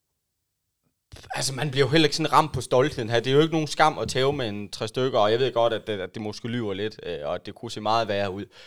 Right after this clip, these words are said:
Men sammenlignet med de sidste par gange, hvor vi har mødt dem, hvor de har fuldstændig rundbarberet os, og hvor ti mål ikke er et mål for, øh, for lidt, øh, at tæve med, der kan det måske godt sætte sig, og, og der kan det måske godt blive noget, noget rigtig skidt, øh, sådan fremadrettet.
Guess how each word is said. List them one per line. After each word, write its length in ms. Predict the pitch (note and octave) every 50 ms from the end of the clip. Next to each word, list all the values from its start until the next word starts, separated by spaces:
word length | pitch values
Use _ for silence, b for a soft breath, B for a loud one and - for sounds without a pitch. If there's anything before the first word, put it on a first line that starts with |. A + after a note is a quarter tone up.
| B B B
Men 200 | - A2+ A2 G#2+
sammenlignet 520 | G#2 - B2+ C3+ D#3 D#3+ D3 C3+ B2+ A#2 A2
med 60 | G#2
de 120 | G2+ G#2
sidste 240 | - - C#3 C3+ -
par 80 | - G#2
gange, 160 | G#2+ G#2 A2 A2+
hvor 20 | G#2+ G#2+
vi 40 |
har 60 | G#2+ A2
mødt 200 | B2 D3 D3 D3 _
dem, 80 | A2+
hvor 160 | G#2+ B2 A#2+ A2
de 160 | G#2 G#2+ F#2
har 400 | - A2 G2 G2 - _ _ _ _ _ -
fuldstændig 760 | A#3 A#3 A3+ G#3+ G#3 _ - - - D#3+ D3+ C#3 B2 A#2 -
rundbarberet 460 | B2 B2+ D3 C#3+ C#3 C3+ B2+ A#2 G#2
os, 100 | G2+ G2
og 140 | - - A#2+
hvor 180 | A#2+ C#3 C3+ B2
ti 260 | B2 - - F3+ D#3
mål 260 | C#3 B2+ B2+ B2+ A#2+ -
ikke 260 | - C3+ D3 C#3+ C3+
er 60 | A2+
et 100 | A2 G#2+
mål 260 | A#2 C3 C#3 A#2+ G#2 -
for, 360 | - - A2 G2 F#2+ F#2+ F#2 F#2
øh, 180 | F#2+ F2+ F2+
for 120 | - - A2
lidt, 240 | G#2 A2 A#2+ - _ b b b b b b b b -
øh, 260 | - F#2+ F2+ F2 C2+ D2
at 80 | -
tæve 220 | - G#2 G2 G2+ G2+
med, 160 | G2 F2+ G2 b b b b b b b b _ _ _ _ _ _ - - _ _ _ - - - -
der 160 | D#3 E3 -
kan 220 | - - - - -
det 100 | A2+ A2+
måske 240 | A#2 A2+ - A#2+
godt 180 | G#2+ A#2 A2+ -
sætte 220 | - A#2+ A2+ A2+
sig, 280 | - F#2+ C#2 - - -
og, 260 | G2 G2+ G2 E2 B1
og 140 | A#1 G2+ A2
der 120 | C3 B2+
kan 100 | A2+ -
det 100 | A2+ G#2+
måske 220 | G2+ F#2+ - G2+ G2+
godt 220 | - A2+ G#2+ A2
blive 160 | - A2 G2+ G2
noget, 440 | F#2+ F2+ F2 E2+ E2 D#2+ E2 D#2+ E2+
noget 560 | F2 F2+ F#2+ F2+ D2 B1+ C2 E2 D#2+ E2+ F2+
rigtig 260 | G#2+ G#2 - - -
skidt, 360 | - - - F#2+ - _ -
øh, 260 | F2 E2 D#2+ D#2 D#2
sådan 200 | - - F#2+ F2
fremadrettet. 580 | D#2+ - - G#2 F#2+ E2+ D#2 - - - -